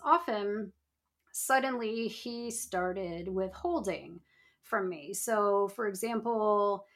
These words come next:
I was expected to make posters for his events, announcing his events, do all this graphic design work for him,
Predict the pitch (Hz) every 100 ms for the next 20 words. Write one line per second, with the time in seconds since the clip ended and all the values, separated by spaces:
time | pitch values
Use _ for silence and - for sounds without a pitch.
0 | _ _ _ - 226 247 247 240 233 -
1 | 233 226 233 220 202 190 - 233 214 202
2 | 202 190 - _ _ - 208 220 247 247
3 | - - 262 254 240 233 220 226 226 226
4 | 208 196 190 226 208 196 202 190 220 277
5 | - - - 208 202 220 220 214 214 208
6 | 202 196 185 190 - 214 214 202 202 196
7 | - 196 190 190 185 185 247 247 226 220
8 | 220 220 202 208 208 202 196